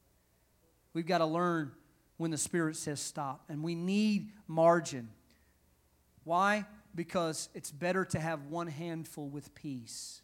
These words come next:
Somebody say, "With peace." Let me tell you something. Jesus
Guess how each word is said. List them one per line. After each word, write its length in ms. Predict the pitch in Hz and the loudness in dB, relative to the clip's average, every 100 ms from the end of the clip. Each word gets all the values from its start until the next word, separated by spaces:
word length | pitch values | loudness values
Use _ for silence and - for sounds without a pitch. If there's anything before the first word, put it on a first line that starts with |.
| _ | _
Somebody 320 | - 143 143 | -12 -6 -6
say, 160 | 143 147 | -8 -10
"With 180 | 139 | -12
peace." 560 | - 135 117 - - - _ _ _ _ _ _ _ _ _ _ - | -10 -12 -12 -16 -18 -20 _ _ _ _ _ _ _ _ _ _ -6
Let 40 | 196 | -2
me 20 | |
tell 160 | 208 | 2
you 100 | 202 | 2
something. 420 | 190 - 165 156 143 | 2 -2 -2 -4 -4
Jesus 760 | 139 208 220 202 208 - - | 2 4 4 2 -2 -4 -10